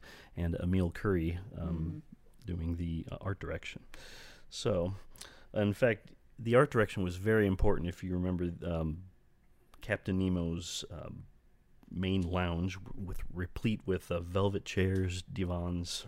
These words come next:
Speaker 1: Rococo ornamentation, and a lot of, uh, you know, actually a pipe organ, and all kinds of things from under the sea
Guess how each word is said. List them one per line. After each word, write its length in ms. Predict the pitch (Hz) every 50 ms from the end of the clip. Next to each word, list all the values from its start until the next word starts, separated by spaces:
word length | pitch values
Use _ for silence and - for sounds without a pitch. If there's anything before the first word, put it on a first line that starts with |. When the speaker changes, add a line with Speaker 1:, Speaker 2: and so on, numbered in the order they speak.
| - -
Speaker 1:
Rococo 380 | - 85 - - 117 - - 110
ornamentation, 920 | 101 - 110 107 107 104 104 101 - - 98 98 - - - 101 98 98 95
and 160 | - 90 92
a 60 | 90
lot 280 | 87 87 90 90 92 92
of, 260 | 90 87 87 - - 92
uh, 180 | 87 82 87 - -
you 100 | - 101
know, 60 | - - -
actually 240 | - - - -
a 40 | -
pipe 320 | - - - 101 104 - -
organ, 420 | - 101 101 98 101 98 98 95 - - - - - - - - - - - - -
and 220 | 90 87 85 85 85
all 220 | - 85 87 92
kinds 340 | - - - 98 92 90 87
of 140 | 90 82 -
things 380 | - - - 92 90 85 - -
from 260 | - - 85 82 80
under 280 | 60 87 90 85 82 80
the 100 | 80 78
sea 420 | - - - 90 80 78 80 -